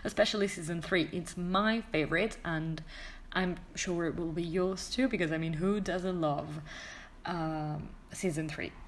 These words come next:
Uh, there is one pa-, uh, one scene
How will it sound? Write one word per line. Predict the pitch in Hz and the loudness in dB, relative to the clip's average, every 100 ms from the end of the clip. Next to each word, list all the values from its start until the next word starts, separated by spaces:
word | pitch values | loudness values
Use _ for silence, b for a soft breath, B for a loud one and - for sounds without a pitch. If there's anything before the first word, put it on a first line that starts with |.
| - B B B B | -8 B B B B
Uh, | 262 269 269 | 4 6 8
there | 302 294 | 10 12
is | 311 - 202 | 10 6 0
one | 220 285 320 339 330 - - - - - - - - - - - - | 4 6 8 6 4 -2 -6 -8 -12 -14 -16 -14 -14 -14 -16 -14 -8
pa-, | - - 254 - 247 240 | -6 0 2 4 6 6
uh, | |
one | 254 294 294 | 8 8 6
scene | - - 269 180 160 175 | 4 2 4 6 4 2